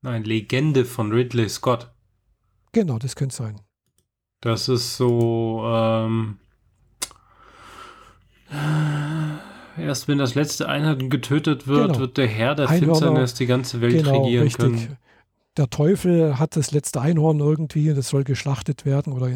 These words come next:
Speaker 2: geopfert werden, keine Ahnung was. Und, äh, eine Gruppe von unentwegten Helden, äh, tun sich dagegen und, äh,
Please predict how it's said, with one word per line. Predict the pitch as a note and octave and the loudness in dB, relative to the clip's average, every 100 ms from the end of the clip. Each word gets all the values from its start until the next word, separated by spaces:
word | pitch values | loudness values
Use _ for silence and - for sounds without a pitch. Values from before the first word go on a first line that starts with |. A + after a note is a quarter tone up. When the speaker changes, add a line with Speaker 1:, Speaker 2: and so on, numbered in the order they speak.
| C3 | -4
Speaker 2:
geopfert | C3+ D3 - D3+ - | -4 -4 -2 -4 0
werden, | C#3+ C#3+ D3 | 2 2 0
keine | C3+ C3+ C3+ | -2 -2 0
Ahnung | B2 E3 D3+ | 0 0 0
was. | C#3+ D3 - | 0 0 0
Und, | C#3 B2+ - - - - - | -4 -4 -14 -18 -18 -20 -10
äh, | - D3+ D3 D3+ | 0 2 4 4
eine | F#3 D3+ D3 | 2 0 0
Gruppe | - F#3+ E3+ | 0 0 0
von | - D3+ D3+ D3 C#3 - A3 _ _ _ - | 0 0 0 -2 -4 -8 -20 _ _ _ -12
unentwegten | - G3 F#3 D3+ - D#3 - - F3 E3+ D#3+ D#3+ | -2 2 2 0 0 0 0 -8 -6 -4 -2 -4
Helden, | - D#3 G3+ F3 F#3 F3 - - - - - | 2 4 4 2 -4 -4 -8 -20 -18 -18 -6
äh, | D3 D3+ D3 D3 B2+ - - _ _ _ - | 0 2 4 2 0 -8 -20 _ _ _ -2
tun | D#3+ E3+ D#3+ | 0 2 0
sich | - C#3+ | -2 -4
dagegen | - C3+ D#3 F3+ D#3+ | -2 -2 0 0 0
und, | D3 - - | -2 -4 -10
äh, | G#3+ D#3+ | -8 -8